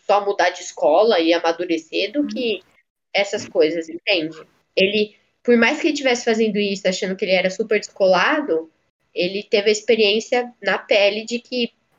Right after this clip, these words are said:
tem as suas complicações, sabe? De que nem tudo são flores e tudo mais. Então, eu não, não acho que seja uma história sobre amadurecimento. Assim, é uma história sobre amadurecimento, mas não é a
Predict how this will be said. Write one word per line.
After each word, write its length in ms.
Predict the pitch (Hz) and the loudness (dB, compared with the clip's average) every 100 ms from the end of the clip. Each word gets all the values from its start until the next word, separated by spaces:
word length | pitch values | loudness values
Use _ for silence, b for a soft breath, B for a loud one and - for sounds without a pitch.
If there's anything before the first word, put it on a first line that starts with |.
| _ - | _ -2
tem 160 | 202 | 0
as 60 | 214 | 0
suas 160 | 247 240 | -2 -4
complicações, 720 | 247 240 - 254 247 185 180 | -6 -6 -6 -6 -4 -4 -2
sabe? 360 | 180 165 - - | -2 -2 -8 -8
De 140 | 185 | -6
que 100 | 185 | -4
nem 180 | 190 175 | -4 -6
tudo 200 | 180 175 | -8 -14
são 200 | - 254 | -10 -10
flores 460 | - 233 240 180 170 | 0 2 2 -2 -14
e 80 | 175 | -18
tudo 220 | 190 214 | -6 0
mais. 240 | 175 165 | 0 0
Então, 360 | 175 170 175 190 B B _ _ _ _ _ - | -4 -2 -4 -4 B B _ _ _ _ _ -4
eu 140 | 180 208 220 | -2 0 0
não, 60 | |
não 160 | 214 214 | 2 2
acho 180 | 226 - | 2 -2
que 60 | |
seja 200 | - 196 190 | -2 -2 -2
uma 40 | |
história 320 | 190 - 180 | -4 0 0
sobre 380 | 185 196 180 180 | 0 -6 -4 0
amadurecimento. 1040 | 185 190 185 185 185 - 180 180 185 - - | 0 0 -2 -2 -4 -4 -2 -2 -2 -4 -4
Assim, 300 | 202 175 170 _ | -4 -4 -8 _
é 180 | 190 233 | 0 0
uma 80 | 254 | 0
história 260 | 247 226 | -2 -2
sobre 200 | 220 214 214 | -2 -2 -2
amadurecimento, 760 | 208 202 202 - 208 190 214 | -2 -2 -6 -4 -6 -6 -4
mas 200 | 202 202 | -4 -2
não 260 | 202 208 202 | -2 0 2
é 160 | 208 | 2
a 160 | 208 | 0